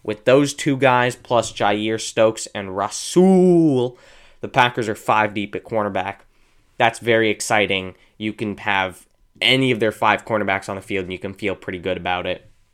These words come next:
Gafford, he didn't have a great showing,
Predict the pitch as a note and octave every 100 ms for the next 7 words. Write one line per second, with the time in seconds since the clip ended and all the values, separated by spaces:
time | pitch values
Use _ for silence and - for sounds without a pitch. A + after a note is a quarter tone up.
0 | _ _ _ _ _ _ - A2+ A#2 A#2+
1 | B2 A2+ A2 - _ _ _ - E3 C3+
2 | C#3 D#3 - - _ _ C#3 C3 C#3 C3+
3 | - C#3+ C3+ C#3 C#3